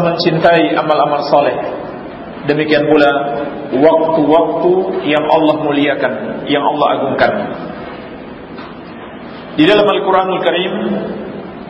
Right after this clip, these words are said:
dalam surat At-Taubah ayat ke tiga puluh enam, Allah Subhanahu wa taala telah mengabarkan kepada kita ada empat bulan khusus yang Allah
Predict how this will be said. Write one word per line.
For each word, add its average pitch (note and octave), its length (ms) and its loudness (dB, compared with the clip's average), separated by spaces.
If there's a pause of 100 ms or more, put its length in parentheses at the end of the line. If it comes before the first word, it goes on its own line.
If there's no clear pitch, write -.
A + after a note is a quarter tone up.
(720)
dalam D#3+ 320 0
surat E3+ 320 0
At-Taubah E3 600 4 (520)
ayat D#3+ 220 4 (100)
ke D#3+ 140 6 (260)
tiga D#3 240 4
puluh D3+ 160 2
enam, D3 220 2 (1900)
Allah G#3 240 6
Subhanahu F#3+ 480 2
wa F3+ 160 4
taala F#3 400 0
telah E3+ 240 2
mengabarkan E3+ 560 2
kepada D#3+ 320 2
kita E3+ 240 4 (1400)
ada E3 320 6 (320)
empat D#3 360 2 (200)
bulan D#3 400 4
khusus - 320 0 (1200)
yang F#3 240 6
Allah A3+ 300 4